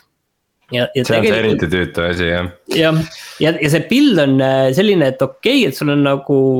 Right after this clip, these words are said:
Speaker 1: mingid võimalused, mis seal on. Noh, kõige tähtsam asi võib-olla seal üldse on, äh, teleport, mis annab selle võimaluse. Põhimõtteliselt, kui sa hakkad surma saama, siis visatakse sind,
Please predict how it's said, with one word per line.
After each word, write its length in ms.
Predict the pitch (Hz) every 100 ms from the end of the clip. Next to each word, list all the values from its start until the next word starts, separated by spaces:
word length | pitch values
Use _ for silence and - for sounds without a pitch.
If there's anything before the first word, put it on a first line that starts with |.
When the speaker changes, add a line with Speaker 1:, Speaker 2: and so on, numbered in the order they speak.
| 127 -
Speaker 1:
mingid 360 | 165 202 175 143
võimalused, 460 | 214 226 139 123
mis 100 | 131
seal 140 | 180 196
on. 160 | 214
Noh, 160 | 135 139
kõige 220 | 185 175
tähtsam 300 | 156 175 127
asi 180 | 165 151
võib-olla 300 | 123 127 120
seal 140 | 123 156
üldse 260 | 156 127
on, 220 | 120 120 120
äh, 180 | 120 120
teleport, 600 | 120 208 156 - 123 123 -
mis 200 | 120 139
annab 200 | 139 -
selle 200 | 127 127
võimaluse. 640 | 185 165 127 123 - 123 120 - - _ _ -
Põhimõtteliselt, 360 | 196 147 127
kui 140 | - 139
sa 120 | 139
hakkad 280 | 139 - 127
surma 360 | 196 180 127 120
saama, 420 | 170 131 120 113
siis 300 | - 127 123
visatakse 480 | 151 143 - 120 135
sind, 460 | 123 123 123 123